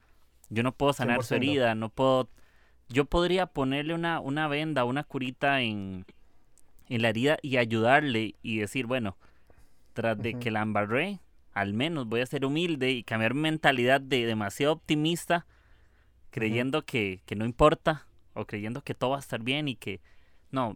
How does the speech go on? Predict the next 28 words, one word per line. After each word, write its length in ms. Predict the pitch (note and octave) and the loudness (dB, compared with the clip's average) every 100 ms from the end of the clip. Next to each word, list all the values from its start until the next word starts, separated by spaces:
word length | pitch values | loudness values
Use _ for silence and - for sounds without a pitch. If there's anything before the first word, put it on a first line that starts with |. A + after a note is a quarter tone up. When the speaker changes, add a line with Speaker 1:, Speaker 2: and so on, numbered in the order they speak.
| - | -8
Speaker 1:
yo 160 | G#2+ A#2 | 0 2
haré 160 | C#3+ | 2
mi 140 | D#3 C3 | 0 2
parte, 560 | C#3 D3 D3+ - F#2+ - _ - - - - | 6 6 4 -8 -12 -12 _ -20 -20 -20 -6
pero 440 | - A2+ A2 G#2+ G2 - - - - - - | 0 2 2 -2 -6 -16 -20 -20 -20 -16 -2
también 260 | A2 A2+ | 0 0
creo 200 | - C#3+ - | 0 -2 0
que 80 | |
hay 100 | B2+ | -2
un, 80 | C3+ | 0
hay 140 | B2+ B2 | -2 -2
un 80 | C3+ | -2
proceso 460 | C#3 C3 C3+ D3 | -6 -4 -6 -6
en 20 | |
el 100 | C#3 | -8
que 120 | - A2 | -6 -6
nosotros 480 | G#2+ A2 D3 D3+ | -4 -6 -6 -8
podríamos 640 | - A#2+ A#2 C3+ D#3+ F3 - | -4 -2 0 0 -2 -4 -4
evitarnos 720 | A#2 - B2 C#3 D#3 D#3+ - - - - - - - - - | -6 0 0 2 -2 -8 -12 -20 -20 -20 -20 -20 -20 -20 -6
el, 260 | A#2 G2 B2+ | -4 -4 -8
Speaker 2:
Ujú. 200 | A2 A#2+ | -8 -4
Speaker 1:
como 180 | C#3+ D3+ | 0 0
lo 80 | |
que 140 | D3+ C#3+ | 0 -2
vos 140 | D3+ | 0
hablabas 280 | F3+ F3+ F3 | 0 0 -2
ahorita 380 | C3 - E3 D#3 | -4 -2 0 0
de, 240 | A2 - | -2 -6